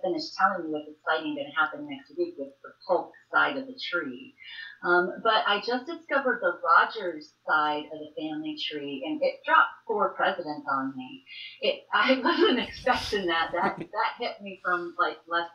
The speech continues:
Speaker 1: field. It dropped Washington, Monroe, Taylor, and Harding. And Harding has the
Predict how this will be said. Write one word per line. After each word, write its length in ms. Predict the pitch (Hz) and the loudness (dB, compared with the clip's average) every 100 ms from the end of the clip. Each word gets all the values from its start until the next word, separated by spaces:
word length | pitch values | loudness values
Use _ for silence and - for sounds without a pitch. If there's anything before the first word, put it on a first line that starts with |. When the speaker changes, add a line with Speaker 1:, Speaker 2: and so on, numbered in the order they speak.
| - | -10
Speaker 1:
field. 400 | 240 165 151 151 - - - | -4 -2 -2 -6 -16 -14 -4
It 240 | 220 180 202 | -4 -4 2
dropped 360 | 196 - - 165 | 6 6 4 -4
Washington, 800 | 175 185 - 269 262 262 277 247 | 4 6 4 2 0 0 -2 -2
Monroe, 680 | 208 202 190 185 175 170 180 175 - | -4 -10 -4 0 2 2 0 -4 -6
Taylor, 440 | 196 180 185 185 160 | 0 0 2 2 2
and 120 | 156 - | 0 2
Harding. 440 | 175 165 143 135 135 - | 4 4 2 -4 -10 -12
And 100 | - - - - | -16 -20 -8 4
Harding 420 | 226 226 202 190 185 | 4 4 0 -4 -4
has 140 | 180 | -4
the 100 | 185 | -4